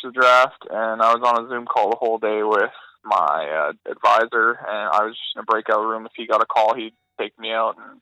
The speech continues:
talk to me, and then, or if I got a call, I'd talk to him. And then we left the cafe 'cause we were, like, uh, I d-, just didn't wanna be there, so then I came to my host family's place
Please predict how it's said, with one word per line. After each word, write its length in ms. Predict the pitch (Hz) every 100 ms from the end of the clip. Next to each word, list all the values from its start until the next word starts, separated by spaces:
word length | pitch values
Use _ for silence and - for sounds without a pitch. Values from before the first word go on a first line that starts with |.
| -
talk 160 | 107 -
to 60 | -
me, 220 | 117 110
and 120 | 113
then, 300 | 113 113 113 113 _
or 140 | 117 117
if 80 | -
I 60 | 110
got 140 | 104
a 20 | 110
call, 300 | - - 95
I'd 160 | -
talk 160 | - - _
to 60 |
him. 240 | - 117 127 _ _ _ _ _ _ _ -
And 180 | 120 113
then 540 | 113 110 110 110 110
we 160 | 127 139
left 260 | 143 -
the 80 | 127
cafe 500 | - 120 117 117 110
'cause 120 | - - -
we 120 | 113
were, 180 | 110 107
like, 220 | 98 76 _ _ _ _ _ 104
uh, 220 | 107 113
I 80 | 113
d-, 160 | 110 104 _ -
just 140 | -
didn't 160 | 117 113
wanna 140 | 110
be 100 | 113
there, 160 | 113 113
so 80 | 117
then 120 | 113
I 180 | 110 113 - _
came 140 | - 113
to 80 | 113
my 140 | 113
host 220 | 120 113 -
family's 340 | 107 110 117
place 360 | _ 120 113